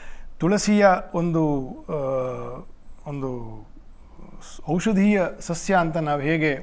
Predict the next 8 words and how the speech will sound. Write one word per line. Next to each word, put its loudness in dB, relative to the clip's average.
ಮಾಡ್ತೀವಿ, 0
ಆ 4
ಔಷಧೀಯ 2
ಸಸ್ಯ 2
ಬರೀ 2
ಅದೊಂದು, 0
ಆ, -12
ರೋಗಾದಿಗಳನ್ನು 2